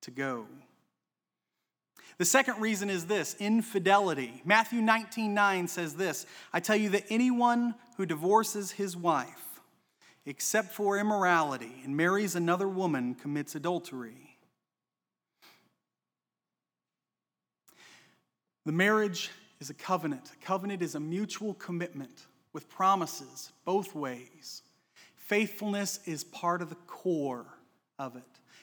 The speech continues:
And when that is broken, when that is shattered, Scripture does say it's permissible.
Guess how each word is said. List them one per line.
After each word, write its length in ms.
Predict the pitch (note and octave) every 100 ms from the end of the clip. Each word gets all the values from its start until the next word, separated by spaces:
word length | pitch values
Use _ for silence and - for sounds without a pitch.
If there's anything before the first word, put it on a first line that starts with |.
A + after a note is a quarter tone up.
| -
And 100 | F3
when 120 | F3+
that 180 | G3 G#3+
is 100 | F3
broken, 480 | E3 G3+ G3 E3 D3
when 120 | D3+
that 180 | E3+ G3
is 120 | E3+
shattered, 600 | - - F3+ D#3+ C3 A#2+
Scripture 340 | - E3+ -
does 280 | D3 E3 F3
say 580 | - E3+ E3+ E3 D3 C#3+ _ _ _ _ _ _ _ _ _ -
it's 80 |
permissible. 640 | - D#3+ D#3+ E3+ D3 C3